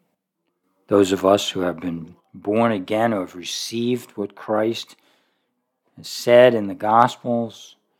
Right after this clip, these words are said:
we might grow according to your grace and in the knowledge of Jesus Christ unto eternal life. We ask these things for your honor and your glory in Jesus' name. Amen.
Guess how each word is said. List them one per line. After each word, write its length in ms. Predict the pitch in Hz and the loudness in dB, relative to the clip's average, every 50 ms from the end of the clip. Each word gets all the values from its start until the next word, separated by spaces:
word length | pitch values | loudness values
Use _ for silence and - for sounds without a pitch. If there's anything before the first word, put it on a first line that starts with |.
| _ _ _ _ _ _ _ _ _ _ _ _ - | _ _ _ _ _ _ _ _ _ _ _ _ -14
we 120 | 98 101 | -10 -8
might 280 | 101 101 101 98 90 90 | -6 -4 -4 -4 -6 -8
grow 640 | - 101 98 101 107 113 117 117 107 101 90 73 76 | -10 -8 -2 2 4 6 6 6 4 2 0 -4 -8
according 540 | 101 - - - 107 104 101 101 95 92 - | -12 -12 -4 0 2 4 4 4 2 -2 -6
to 160 | - - 101 | -10 -10 -6
your 260 | 101 98 98 95 98 | -4 -2 -2 -2 -4
grace 640 | 92 - 92 95 98 95 98 98 95 - - - - | -6 -8 -8 -8 -8 -8 -8 -10 -10 -10 -12 -12 -10
and 140 | 92 95 95 | -6 -4 -4
in 120 | 92 92 | -2 -2
the 80 | 90 90 | 0 0
knowledge 680 | 92 95 95 98 110 123 127 117 107 92 85 - - 90 | 0 2 4 8 10 10 10 8 6 2 -2 -4 -4 -4
of 120 | 82 87 | -4 -2
Jesus 440 | - 98 95 92 87 90 90 - - | 0 2 2 2 0 -2 -6 -6 -6
Christ 400 | - - 87 90 92 87 - - | -6 -6 -6 -4 -4 -2 0 2
unto 320 | 104 101 98 - 101 87 | 4 4 4 4 2 0
eternal 420 | 87 - - - 107 104 95 87 82 | 0 0 -2 0 0 0 0 0 -2
life. 400 | 82 80 78 80 - - - _ _ _ _ _ _ _ _ _ _ _ _ _ _ _ _ _ _ _ _ _ _ _ _ _ _ _ _ _ _ _ _ _ - | -6 -8 -10 -12 -14 -18 -20 _ _ _ _ _ _ _ _ _ _ _ _ _ _ _ _ _ _ _ _ _ _ _ _ _ _ _ _ _ _ _ _ _ -8
We 140 | 113 98 95 | -6 -4 -4
ask 240 | 92 90 - - | -4 -6 -6 -8
these 200 | - 95 - - | -8 -8 -8 -4
things 280 | - 110 107 104 98 - | 0 2 2 2 0 -2
for 120 | - - | -2 0
your 220 | 98 98 101 95 101 | 2 4 6 8 10
honor 320 | 101 104 107 110 110 110 | 10 10 10 10 8 8
and 100 | 107 107 | 8 8
your 120 | 110 117 117 | 8 8 6
glory 420 | - - 95 85 82 82 85 82 | 6 6 4 4 4 0 -4 -6
in 140 | 82 85 85 | -8 -8 -6
Jesus' 500 | - 95 92 90 87 95 - - - - | -2 -2 -2 -2 -2 -4 -4 -6 -6 -8
name. 220 | 85 78 - - - _ _ _ _ _ - _ _ _ _ _ - | -12 -14 -16 -18 -20 _ _ _ _ _ -20 _ _ _ _ _ -8
Amen. 380 | - 78 80 85 85 80 80 | -6 -2 0 0 0 -2 -4